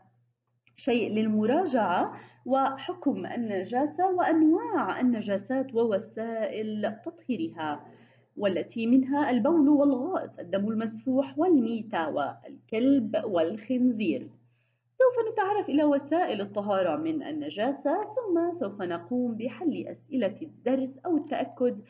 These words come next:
من أن كل شيء في هذا الدرس كان على ما يرام. مباشرة سوف ننتقل لسورة الكهف، صفحة ثمانية وأربعون.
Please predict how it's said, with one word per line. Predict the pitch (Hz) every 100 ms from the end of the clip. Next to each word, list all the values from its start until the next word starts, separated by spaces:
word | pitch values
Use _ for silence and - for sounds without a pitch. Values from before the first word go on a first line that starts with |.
| _ -
من | 202 190
أن | 208 208
كل | - 247 226 202 202 - _
شيء | - 392 - 165
في | - 185 190
هذا | 190 240
الدرس | 214 262 254 -
كان | - 247 247
على | 220 220 214 214 - _
ما | 185 190
يرام. | 170 160 143 151 269
مباشرة | 453 440 440 392 349 302 269 254 - - -
سوف | 285 277
ننتقل | 254 240 294 285 254 240 202
لسورة | 190 - 240 254 269 262 262 262
الكهف، | 247 240 302 - - 175 160 - _ _
صفحة | - 214 - 190 - _ _ 202
ثمانية | 180 208 254 262 254
وأربعون. | 254 - - 233 - - - - 220 202 170 226 311 320